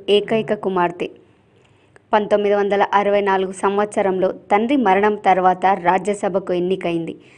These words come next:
లాల్ బహదూర్ శాస్త్రి మంత్రి మండలిలో ప్రసార శాఖ మంత్రిగా పనిచేసింది. ఇందిరా ప్రియదర్శిని పంతొమ్మిది వందల పదిహేడు నవంబర్ పంతొమ్మిదవ తేదీన జవహర్లాల్ నెహ్రూ, కమలా నెహ్రూల ఏకైక సంతానంగా అలహాబాద్లోని ఆనంద్ భవన్లో జన్మించింది.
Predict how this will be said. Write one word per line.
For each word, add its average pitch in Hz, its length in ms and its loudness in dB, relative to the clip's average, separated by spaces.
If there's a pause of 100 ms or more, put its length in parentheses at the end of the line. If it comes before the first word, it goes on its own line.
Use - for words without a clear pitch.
(260)
లాల్ 196 280 4
బహదూర్ 190 400 0
శాస్త్రి 196 440 -2
మంత్రి 196 360 -2
మండలిలో 190 540 0
ప్రసార 202 500 0
శాఖ 190 380 -2
మంత్రిగా 185 520 -4
పనిచేసింది. 175 720 -6 (520)
ఇందిరా 320 320 4
ప్రియదర్శిని 214 680 2
పంతొమ్మిది 240 540 2
వందల 214 220 2
పదిహేడు 196 500 0 (360)
నవంబర్ 269 460 2
పంతొమ్మిదవ 190 520 0
తేదీన 190 500 0
జవహర్లాల్ 233 720 2
నెహ్రూ, 190 400 -4 (340)
కమలా 240 300 6
నెహ్రూల 196 500 0 (140)
ఏకైక 214 420 2
సంతానంగా 185 720 0 (120)
అలహాబాద్లోని 190 1000 2
ఆనంద్ 214 360 0
భవన్లో 180 380 -2
జన్మించింది. 170 680 -4